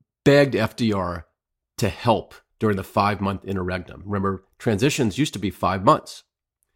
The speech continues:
and F D R refused. Um, they just couldn't stand each other. So, yeah, there have been some bad transitions. I think that, you know,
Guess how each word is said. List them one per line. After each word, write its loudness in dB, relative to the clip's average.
and 2
F 0
D 2
R 2
refused. -4
Um, -4
they 6
just -2
couldn't 0
stand -4
each -10
other. -12
So, 2
yeah, 6
there 4
have 6
been 4
some -2
bad 2
transitions. -2
I -2
think 0
that, 2
you -2
know, -2